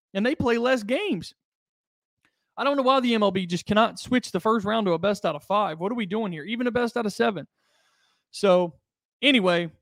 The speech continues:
that's not the point. The point is the Cardinals have not won a playoff. We've won one playoff game in the last three years, okay? Um, and, uh, they haven't been to a World Series since twenty thirteen when we lost to the Red Sox,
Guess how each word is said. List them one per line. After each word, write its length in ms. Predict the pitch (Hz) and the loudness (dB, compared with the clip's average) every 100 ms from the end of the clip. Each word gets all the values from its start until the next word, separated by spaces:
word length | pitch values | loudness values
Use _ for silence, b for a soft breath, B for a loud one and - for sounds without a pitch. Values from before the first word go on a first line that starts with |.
| _ - | _ -6
that's 260 | 170 247 | -4 -2
not 160 | 240 226 | -2 -4
the 60 | - | -4
point. 300 | 190 160 175 | -4 -4 -6
The 80 | |
point 260 | - 277 262 | -2 2 4
is 220 | 214 190 | 2 0
the 100 | - | -4
Cardinals 400 | 175 226 220 214 | 4 6 6 4
have 140 | 185 170 | -2 0
not 320 | 196 208 - | 2 2 0
won 280 | 175 190 170 | 2 2 2
a 60 | |
playoff. 480 | 160 185 180 160 160 | 2 4 6 4 2
We've 200 | 175 165 | 0 0
won 260 | 165 156 160 | 0 -4 0
one 180 | 220 | 2
playoff 380 | 247 233 220 196 | 4 6 6 4
game 180 | 190 190 | 2 0
in 60 | 175 | -2
the 60 | |
last 340 | 160 147 151 - | -2 -6 -8 -6
three 200 | 220 220 | -2 -2
years, 400 | 185 151 151 _ _ | -2 -4 -8 _ _
okay? 360 | 160 185 175 170 - _ _ _ - | -10 -4 -4 -4 -10 _ _ _ -4
Um, 400 | 170 165 147 151 _ _ _ _ _ _ _ _ _ _ _ _ | 0 0 -2 -10 _ _ _ _ _ _ _ _ _ _ _ _
and, 480 | 175 180 180 175 170 | -4 -2 0 -2 0
uh, 100 | 165 | 0
they 140 | 160 165 | 2 4
haven't 240 | 214 240 | 4 6
been 140 | 247 247 | 4 6
to 60 | |
a 40 | 247 | 8
World 260 | 240 226 | 8 6
Series 320 | - 226 226 | 6 4 4
since 160 | 208 196 | 2 -2
twenty 280 | - 220 226 | 0 0 2
thirteen 480 | 226 214 - 208 190 | 2 2 -2 -4 -2
when 80 | |
we 80 | 180 | 0
lost 280 | 165 185 196 | 4 4 4
to 60 | 202 | 0
the 80 | |
Red 200 | 180 160 | 0 0
Sox, 380 | - 156 147 - | 0 -2 -2 -8